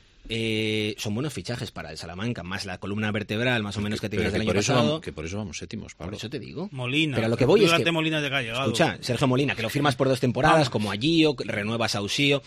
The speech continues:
Speaker 3: Pero
Speaker 1: Tiene,
Speaker 3: luego analizas
Speaker 1: tiene
Speaker 3: y dices, Crespo, que viene y, y viene al final de una planificación para ser el, el lateral izquierdo titular.
Speaker 1: Exacto, exacto.
Speaker 3: Tapado, te-,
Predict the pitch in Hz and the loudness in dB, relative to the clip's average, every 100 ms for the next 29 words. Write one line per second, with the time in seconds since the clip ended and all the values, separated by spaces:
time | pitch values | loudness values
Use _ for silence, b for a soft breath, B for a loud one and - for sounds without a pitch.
0 | - 147 143 160 170 170 180 190 214 208 | 0 4 6 6 8 8 10 10 8 6
1 | 190 170 143 - 196 214 - 139 151 180 | 4 4 0 2 2 2 0 -2 2 2
2 | 214 240 233 - 110 98 139 110 151 170 | 2 -2 -4 -8 -10 -8 -8 -8 -4 -2
3 | 208 185 196 202 196 190 185 180 214 208 | 0 -2 -2 -2 -2 -2 -2 -2 -2 -4
4 | 180 220 214 - 165 160 151 190 185 202 | -2 -2 -4 -4 -2 0 0 0 0 0
5 | 185 - - 143 117 - 107 92 - 101 | 0 0 0 0 -4 -8 -10 -10 -8 2
6 | 156 175 190 202 117 - - 76 | 2 4 2 0 -4 -12 -10 -10